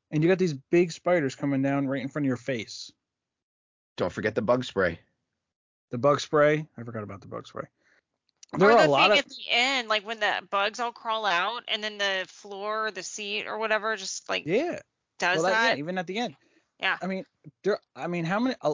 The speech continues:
Speaker 1: I, probably most people are scared of bugs. And a lot of people, a lot more are scared of spiders. And that's got all of 'em. And you're in a tray.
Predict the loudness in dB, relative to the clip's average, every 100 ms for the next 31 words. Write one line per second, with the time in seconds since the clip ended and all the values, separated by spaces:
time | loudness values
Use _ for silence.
0 | 0 -2 -2 0 2 2 0 0 0 0
1 | -2 -4 -8 -6 -6 -6 -8 -6 -6 -6
2 | -8 -10 -12 -14 -18 -18 _ _ _ _
3 | _ -2 -2 0 2 2 2 -2 0 -4
4 | 0 2 4 4 4 0 0 -4 -8 -8
5 | -8 -6 -6 -6 -12 -18 -20 _ -10 -8
6 | -8 -8 -6 0 0 0 0 2 4 2
7 | 0 -8 -20 _ _ _ _ _ _ _
8 | _ _ -6 -2 -2 -2 -4 -6 -6 -6
9 | -10